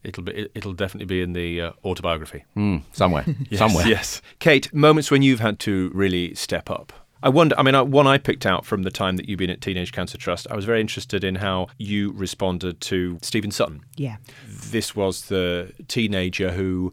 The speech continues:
Speaker 1: was terminally ill and
Speaker 3: Yep.
Speaker 1: sort of committed the last months and, and years of his life to raising awareness and, and raising money for Teenage Cancer Trust.
Speaker 3: Yeah, Stephen set out his bucket list, and the first thing on his bucket list was to raise ten thousand pounds for Teenage Cancer Trust. And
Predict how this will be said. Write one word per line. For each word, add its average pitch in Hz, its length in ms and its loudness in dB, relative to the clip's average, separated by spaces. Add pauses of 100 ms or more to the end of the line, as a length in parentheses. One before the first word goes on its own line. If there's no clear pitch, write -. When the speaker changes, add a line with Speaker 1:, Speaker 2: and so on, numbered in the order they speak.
(140)
Speaker 1:
was 123 200 -8
terminally 110 400 4
ill 98 360 2
and 95 180 -2
Speaker 3:
Yep. - 260 -6
Speaker 1:
sort 107 240 -6
of 95 100 -6
committed 104 480 -2
the 101 80 0
last 98 480 -2 (340)
months 104 340 0
and, 92 240 -2
and 101 100 -4
years 98 240 0
of 87 60 -4
his 90 160 -2
life 92 400 -2
to 90 340 -2
raising 95 320 2
awareness 92 400 0
and, 95 180 -6
and 104 180 -6
raising 98 320 0
money 98 240 -2
for 98 200 -2
Teenage 98 440 -6
Cancer 98 240 -8
Trust. - 340 -8
Speaker 3:
Yeah, 170 180 0
Stephen 165 320 2
set 147 220 -2
out 143 240 -4
his 143 300 -2
bucket - 340 -4
list, 135 320 -8
and 135 100 -2
the 135 60 -4
first 147 360 -2
thing 139 180 -2
on 139 120 0
his 131 200 -6
bucket - 320 -8
list 113 260 -8
was 131 220 -6
to - 120 -8
raise 131 240 -4
ten 135 200 -6
thousand 131 300 -8
pounds 127 340 -6
for - 80 -8
Teenage 123 480 -8
Cancer 127 280 -8
Trust. - 480 -10
And 127 360 -4